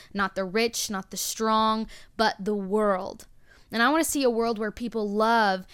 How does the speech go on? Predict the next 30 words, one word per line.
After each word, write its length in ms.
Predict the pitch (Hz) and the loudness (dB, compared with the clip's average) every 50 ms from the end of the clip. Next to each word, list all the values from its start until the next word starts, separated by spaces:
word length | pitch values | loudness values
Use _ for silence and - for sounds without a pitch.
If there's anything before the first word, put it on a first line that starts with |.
| - - - | -20 -12 -6
and 220 | - 220 214 208 | -2 -2 -2 0
see 280 | - - - 262 269 294 | 0 -2 -2 0 0 0
each 300 | 285 - 226 220 208 - | 0 0 -2 -4 -2 -2
other 380 | 208 196 196 185 190 185 185 185 | -2 -2 -2 -2 -2 -2 -2 -2
the 140 | 180 208 202 | -2 -2 0
way 160 | 202 202 202 | 0 0 0
that 180 | 196 190 190 180 | 0 -2 -4 -2
Jesus 400 | 208 226 208 185 196 190 - 196 | -2 -2 -2 -2 -4 -6 -6 -4
loves 300 | 190 185 180 180 180 - | -4 -4 -4 -6 -6 -8
and 180 | 180 196 185 | -6 -6 -6
sees. 500 | - - 190 185 175 180 190 208 - - - - - - - - | -6 -6 -6 -8 -8 -8 -8 -10 -10 -12 -14 -18 -20 -16 -8 -2
And 100 | - 233 | 0 2
I 40 | 226 | 2
want 200 | 240 233 - 233 | 2 2 2 2
my 220 | 226 220 233 262 | 4 4 4 4
life 420 | 254 233 214 202 202 214 - - - - - - - | 4 4 4 4 2 0 -2 -6 -14 -20 -16 -8 -4
and 260 | 226 226 220 220 - - - - | -2 -2 -2 -2 -4 -8 -8 -4
any 480 | 247 254 277 285 285 254 220 202 202 - | 0 0 2 4 2 2 2 0 -2 -2
of 180 | - 220 208 | -2 -4 -2
my 160 | 196 214 202 202 | 0 0 -2 -2
platforms 840 | 202 - 220 202 190 - - 202 196 185 196 - - - - - - - - - - - - | 0 0 2 2 2 2 -2 -8 -8 -8 -10 -12 -10 -10 -10 -12 -14 -16 -20 -20 -18 -8 -2
to 100 | 247 226 | -2 0
be 140 | 220 226 214 | 2 2 2
a 60 | 214 | 2
symbol 360 | - - 226 208 208 202 196 | 0 0 0 0 0 0 -2
of 200 | - 202 - - | -2 -4 -6 -8
peace, 640 | - - 233 214 220 240 269 254 - - - - - _ - - - - | -10 -10 -6 -4 -4 -4 -4 -4 -6 -8 -10 -12 -16 _ -20 -20 -20 -16
kindness, 680 | - - 214 208 202 202 220 226 240 240 240 247 226 - | -8 -4 0 0 0 2 0 0 -2 -2 -2 -4 -4 -6
acceptance, 760 | - 202 - - - - 233 214 226 - - 254 240 233 - - | -8 -8 -8 -6 -2 0 0 0 0 -2 -4 -4 -4 -2 -4 -4
love, 580 | 226 208 214 214 226 226 226 233 233 220 240 | -2 2 4 4 4 4 4 2 2 0 -6